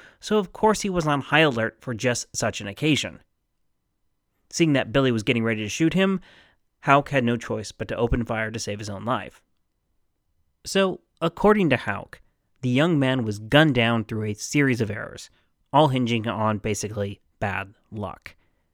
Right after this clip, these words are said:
But we have a few reasons to doubt the veracity of this version of events. First and foremost, Houck was a known, active, and vocal Tewksbury partisan. In fact,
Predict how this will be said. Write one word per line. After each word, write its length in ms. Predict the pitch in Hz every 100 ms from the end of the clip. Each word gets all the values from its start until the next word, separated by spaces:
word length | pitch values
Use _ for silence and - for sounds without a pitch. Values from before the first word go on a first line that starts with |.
| _ _ _ _ _ _ _ _ _ _ _ _ _ _ _ _
But 340 | - 180 254 -
we 200 | - 233
have 180 | 262 262
a 100 | 226
few 260 | 196 156 151
reasons 440 | 123 117 120 110
to 120 | -
doubt 360 | 110 120 120 -
the 100 | 110
veracity 800 | 101 107 107 120 - 123 113 104
of 220 | 117 107
this 220 | 110 101
version 320 | 113 104 110
of 120 | 98 95
events. 400 | 92 85 - - _ _ _ _ _ _ _ _ _
First 320 | - 226 180
and 100 | 123
foremost, 480 | - 113 104 95 - - -
Houck 480 | - 185 175 - -
was 220 | 135 131
a 160 | 135 135
known, 560 | 127 123 135 135 135 131 - _ _ -
active, 520 | 120 117 - 110 107
and 260 | - 120 110 - -
vocal 600 | 120 123 123 135 110 - -
Tewksbury 540 | - 107 - 110 104
partisan. 640 | 95 113 104 107 - - - _ _ _ _ _
In 120 | - 131
fact, 340 | 139 131 -